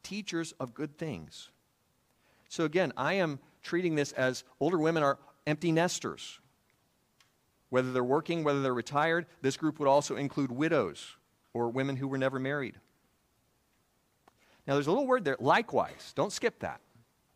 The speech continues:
Paul was saying that the next group needs to learn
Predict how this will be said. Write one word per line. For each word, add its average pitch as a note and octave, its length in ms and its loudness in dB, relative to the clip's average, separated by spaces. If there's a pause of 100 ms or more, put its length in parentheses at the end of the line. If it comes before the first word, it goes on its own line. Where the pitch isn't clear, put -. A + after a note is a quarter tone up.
(1300)
Paul A#3+ 320 6
was B3+ 160 0
saying G3 520 2
that D#3 180 2
the D#3 80 0
next E3 540 2 (100)
group C#3+ 500 0 (280)
needs F3+ 440 2
to F#3 140 -2
learn E3 500 2